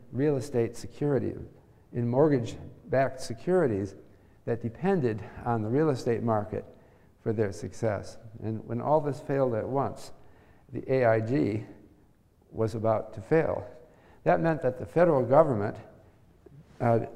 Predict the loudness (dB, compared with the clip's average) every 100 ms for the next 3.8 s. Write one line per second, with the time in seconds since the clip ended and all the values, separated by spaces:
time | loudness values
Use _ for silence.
0 | -16 -14 -4 0 6 6 8 4 0 -6
1 | -10 -2 -2 0 0 0 -2 -2 -6 -2
2 | -4 -4 -14 -20 -20 -20 -20 _ _ -4
3 | -2 4 6 8 8 6 4